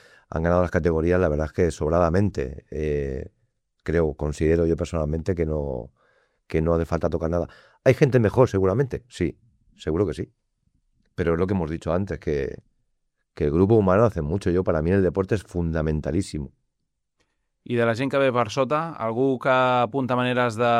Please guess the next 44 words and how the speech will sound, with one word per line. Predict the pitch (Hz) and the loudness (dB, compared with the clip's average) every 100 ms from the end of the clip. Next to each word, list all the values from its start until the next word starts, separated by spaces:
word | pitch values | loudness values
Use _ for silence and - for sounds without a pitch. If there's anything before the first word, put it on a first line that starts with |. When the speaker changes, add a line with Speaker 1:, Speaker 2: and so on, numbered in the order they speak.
| 117 113 113 107 | 4 4 2 0
Speaker 2:
potser | 127 135 127 | -4 -4 -2
estar | 135 | 2
en | 123 | 2
el | 120 120 117 113 113 107 | 2 2 0 0 -2 -4
primer | 120 113 | -4 -2
equip | 123 | -2
la | 120 | 2
Speaker 1:
Bueno, | 113 110 | 6 8
Speaker 2:
propera | 117 | 10
Speaker 1:
hay | 110 | 10
algún | 110 | 10
Speaker 2:
temporada? | 139 175 | 8 6
Speaker 1:
juvenil | 98 92 107 | 4 4 4
que | 113 95 | 4 2
puede | 80 73 | 2 0
ser, | 87 92 | -2 -2
sí, | 78 | -6
hay | - | -6
un | 85 | -8
juvenil | - 87 76 82 | -6 -6 -4 -4
que, | 87 76 | -6 -6
que | - 73 | -6 -4
puede | 71 71 | -2 -4
ser | 82 | -6
que, | 80 78 82 82 _ _ _ _ _ | -6 -8 -10 -16 _ _ _ _ _
que | - 90 76 85 - | -14 -12 -12 -14 -8
tenga | 78 76 | -6 -4
oportunidad, | 73 80 76 67 71 | -4 -4 -4 -6 -6
sí, | 78 76 | -8 -8
claro. | 67 101 - - | -8 -10 -12 -6
Speaker 2:
No | 113 | -4
Speaker 1:
Sí. | 113 | -2
Speaker 2:
direm | 110 110 | -2 -2
nom | 117 117 | -2 -4
perquè | 107 107 | -4 -4
no | 104 | -2
es | 104 | -4
motivi | 101 110 113 110 | -2 0 2 2
i | 110 | 2
Speaker 1:
No. | |
Speaker 2:
encara | 82 113 113 | 4 4 4
continuï | 113 113 117 113 | 2 2 2 2
picant | 98 113 101 | 0 0 2
pedra, | 120 135 151 | 4 4 0